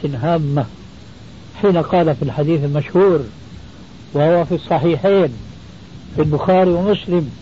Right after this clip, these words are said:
من حديث النعمان بن بشير رضي الله عنهما، الابن والأب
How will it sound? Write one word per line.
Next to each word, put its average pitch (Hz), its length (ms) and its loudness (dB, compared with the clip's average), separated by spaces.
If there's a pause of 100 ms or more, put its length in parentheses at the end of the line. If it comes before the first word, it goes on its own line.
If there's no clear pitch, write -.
(640)
من 143 160 -2
حديث 180 480 4 (880)
النعمان 170 720 2
بن 165 300 0
بشير 156 600 2 (1000)
رضي 180 400 2
الله 185 440 4
عنهما، 190 640 2 (1000)
الابن 185 520 0
والأب 180 680 2